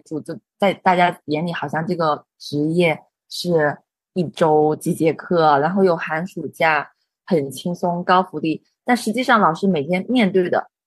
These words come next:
就是这个面对的，我算过时间，从早上七点钟工作到晚上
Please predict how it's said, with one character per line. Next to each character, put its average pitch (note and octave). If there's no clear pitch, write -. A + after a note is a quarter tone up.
就 C#4
是 C4+
这 C4+
个 A#3+
面 A#3+
对 G3
的， D#3
我 C#3+
算 B3+
过 F#3
时 -
间， F#3
从 G#3+
早 E3+
上 F3+
七 -
点 F3
钟 E3
工 G#3+
作 G#3+
到 F#3
晚 D3
上 E3+